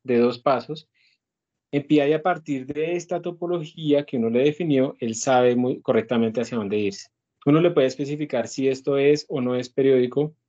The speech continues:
Y digamos que en general esto es supremamente útil,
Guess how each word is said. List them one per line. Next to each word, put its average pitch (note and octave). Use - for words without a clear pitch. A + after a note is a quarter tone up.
Y C#3+
digamos D#3+
que F#3+
en E3+
general D3
esto C#3+
es D#3+
supremamente D#3
útil, B2